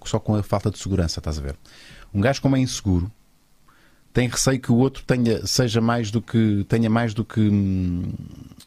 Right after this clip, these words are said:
do que, do que nós, estás a ver? Eh, se eu estou a ver a ter sucesso, eu como não tenho, eh, porque estou inseguro, porque acho que, pronto, acho que não, não, não, não, não sou tão bom,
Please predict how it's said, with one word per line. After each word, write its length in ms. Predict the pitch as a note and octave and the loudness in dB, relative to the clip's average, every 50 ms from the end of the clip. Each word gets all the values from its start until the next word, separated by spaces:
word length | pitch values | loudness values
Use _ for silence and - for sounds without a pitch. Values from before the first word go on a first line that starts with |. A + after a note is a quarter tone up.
| _ - | _ -8
do 140 | G2+ G2 G2 | -8 -8 -8
que, 180 | - - G#2+ | -6 -4 -2
do 340 | G#2+ F#2+ F2 G2+ G2+ E2 F#2 | -2 -2 -4 -6 -10 -10 -4
que 100 | - - | 0 0
nós, 180 | B2 D3 C#3 - | 0 0 0 -2
estás 160 | - E2+ E2 | -2 -2 0
a 20 | |
ver? 160 | D#2 D#2+ F#2 - - - - - | 0 0 -2 -2 -6 -12 -14 -8
Eh, 560 | - F2 F2 E2+ E2+ E2 D#2+ D#2+ D#2 D#2 D#2+ D#2+ | -4 -2 0 0 2 0 0 0 -2 -2 -4 -4
se 120 | - - | -6 -6
eu 40 | G#2 | -6
estou 220 | - - A#2 A2+ | -2 0 0 2
a 40 | G#2+ | 2
ver 100 | G#2+ B2 | 2 0
a 40 | A2+ | 0
ter 140 | - B2 G#2+ | 0 -2 -2
sucesso, 580 | - - - - A2 G#2 A#2 - - - C3+ - - - - - - - - - - - - - _ _ _ _ _ _ _ _ _ _ - | -2 -2 -2 0 0 0 -2 -4 -8 -14 -16 -18 -20 -20 -20 -20 -20 -20 -20 -20 -20 -20 -20 -20 _ _ _ _ _ _ _ _ _ _ 0
eu 100 | B2+ B2+ | 0 2
como 200 | B2 - C3 C3 | 4 2 2 2
não 120 | C3 C3 A#2+ | 2 0 0
tenho, 460 | B2 C3 C3 C3+ C#3 C#3+ C#3+ - - - | 0 0 0 2 2 0 0 -2 -2 -2
eh, 280 | - B2+ C3 C3 B2+ B2+ | 0 2 2 2 2 0
porque 160 | G#2+ - - | -2 -4 -2
estou 120 | - A#2+ B2 | 0 0 0
inseguro, 380 | A#2 - - G#2+ A2+ B2+ B2 | 0 -2 0 0 2 2 2
porque 180 | - A2 - B2 | -2 -2 0 0
acho 160 | A2+ A2 - | 0 0 -2
que, 280 | - - A2+ A2 G#2+ F2+ | -6 -2 0 0 0 0
pronto, 260 | - A#2 B2 B2+ - | 0 -2 -2 -2 -2
acho 140 | F#2 - - | -4 -4 -2
que 80 | - G2+ | -2 0
não, 100 | F#2+ F2 | 0 0
não, 160 | F2+ F2+ F#2 | 0 0 0
não, 220 | F2 F2+ F#2 F2+ | 0 0 0 0
não, 560 | F2 E2+ E2 D#2 D2+ C#2+ D2+ D2 D#2 E2+ E2+ E2 D2+ C2+ C2 C2+ C2+ C#2+ | 0 -2 -4 -4 -6 -6 -8 -6 -4 -4 -2 -4 -4 -6 -8 -10 -8 -8
não 80 | E2+ F#2 | -8 -6
sou 160 | - - G2+ | -4 -4 -2
tão 160 | - G2+ G2+ | 0 0 0
bom, 320 | F2+ F2+ F#2+ G#2+ A2+ B2 | 2 2 0 0 -2 -4